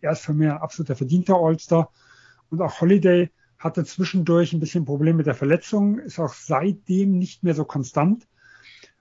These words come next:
Ähm, hatte aber vor der Verletzung, fand ich, eine super starke Phase, gerade als Middleton auch ausgefallen ist.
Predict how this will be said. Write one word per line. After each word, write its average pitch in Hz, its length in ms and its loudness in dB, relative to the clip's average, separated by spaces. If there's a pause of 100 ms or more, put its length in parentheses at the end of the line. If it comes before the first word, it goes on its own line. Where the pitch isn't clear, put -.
(100)
Ähm, 156 280 0
hatte 180 200 0
aber 139 160 -2
vor 175 260 2
der 208 160 0
Verletzung, 165 480 -4
fand 151 200 -8
ich, 123 120 -12
eine 135 100 -10
super 165 420 0
starke 131 380 -6
Phase, 135 400 -4
gerade 151 280 -8
als 151 220 -10
Middleton 180 380 -2
auch 160 160 -4
ausgefallen 165 640 -2
ist. - 260 -8